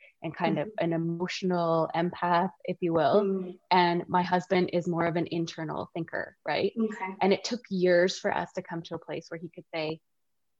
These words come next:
Speaker 1: "I process out in nature. When I
Speaker 2: Yeah.
Speaker 1: need to get away,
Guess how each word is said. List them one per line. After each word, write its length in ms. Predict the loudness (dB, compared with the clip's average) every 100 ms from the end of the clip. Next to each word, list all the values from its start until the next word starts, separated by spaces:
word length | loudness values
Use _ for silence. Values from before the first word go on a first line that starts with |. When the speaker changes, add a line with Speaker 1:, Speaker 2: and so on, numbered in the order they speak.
| -4
Speaker 1:
"I 140 | 0 0
process 500 | 2 -2 0 -4 -2
out 140 | -4
in 140 | -4 -6
nature. 480 | -8 -10 -14 -14 -18 _ _ -6
When 140 | 4
I 80 | 6
Speaker 2:
Yeah. 80 | 8
Speaker 1:
need 160 | 6 2
to 80 |
get 120 | -2 -2
away, 320 | -2 -2